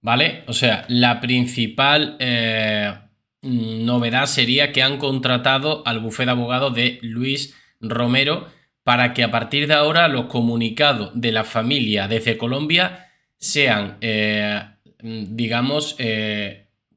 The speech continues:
confirmados por parte de la familia desde España gracias al bufete de abogados de Luis Romero.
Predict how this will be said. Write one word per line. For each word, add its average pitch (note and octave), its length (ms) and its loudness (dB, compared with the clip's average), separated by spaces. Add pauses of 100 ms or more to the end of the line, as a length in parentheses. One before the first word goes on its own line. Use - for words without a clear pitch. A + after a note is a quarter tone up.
(160)
confirmados A#2+ 800 -2
por A2 220 -4
parte A#2 480 2
de A2+ 160 -2
la G#2+ 120 -2
familia A#2 760 0
desde A2 400 -6
España A#2+ 800 0
gracias A#2 800 -4
al B2 340 -2
bufete A#2 360 -6
de A#2 60 -4
abogados A2+ 460 -2
de A2+ 80 -2
Luis A#2+ 220 -4
Romero. A2 380 -2